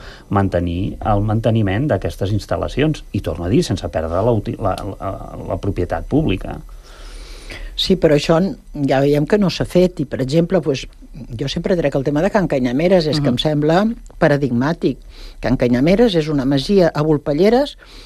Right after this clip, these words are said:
Speaker 2: un, un àmbit que està creixent exponencialment i que en aquests moments deu tenir, por de ja, si no m'equivoco, els deu mil habitants. No hi ha centre cívic, no hi ha
Speaker 3: Mhm.
Speaker 2: centre re-, hi ha un mercat, efectivament, menys mal, però no hi ha cap centre cívic. Està reclamat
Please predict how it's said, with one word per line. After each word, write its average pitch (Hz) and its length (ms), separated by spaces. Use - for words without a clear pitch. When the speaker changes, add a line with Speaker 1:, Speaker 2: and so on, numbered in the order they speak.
Speaker 2:
un, 151 480
un 151 100
àmbit 202 480
que - 100
està 175 220
creixent 190 520
exponencialment 156 920
i 208 40
que 160 100
en 135 60
aquests 147 180
moments 147 200
deu 233 100
tenir, 170 360
por 175 160
de 151 100
ja, 139 160
si 160 160
no 139 100
m'equivoco, 156 480
els 202 100
deu 135 120
mil 131 180
habitants. 127 520
No 131 140
hi 107 80
ha 110 60
centre 117 320
cívic, 190 380
no 120 140
hi 120 60
ha 107 40
Speaker 3:
Mhm. 95 60
Speaker 2:
centre 131 240
re-, 135 160
hi 117 80
ha 120 60
un 110 100
mercat, 117 460
efectivament, 123 580
menys 127 280
mal, 175 260
però 139 160
no 135 80
hi 131 60
ha 143 80
cap 226 140
centre 156 320
cívic. 202 380
Està - 240
reclamat 170 540